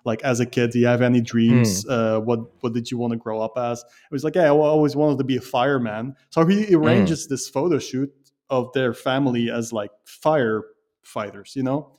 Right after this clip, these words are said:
Speaker 1: And this entire album just, uh, stacks up this way. Like, he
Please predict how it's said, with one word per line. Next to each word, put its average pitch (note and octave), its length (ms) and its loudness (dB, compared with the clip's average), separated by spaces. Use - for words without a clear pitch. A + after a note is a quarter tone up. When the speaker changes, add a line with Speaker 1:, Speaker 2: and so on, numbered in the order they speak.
Speaker 1:
And C3+ 160 0
this C#3 120 0
entire E3+ 360 4
album B2+ 680 0
just, - 460 -8
uh, A2 240 -8
stacks C#3 400 -2
up C#3 200 0
this A#2 200 -4
way. G#2+ 200 -6
Like, G#2+ 220 -8
he A#2+ 520 -4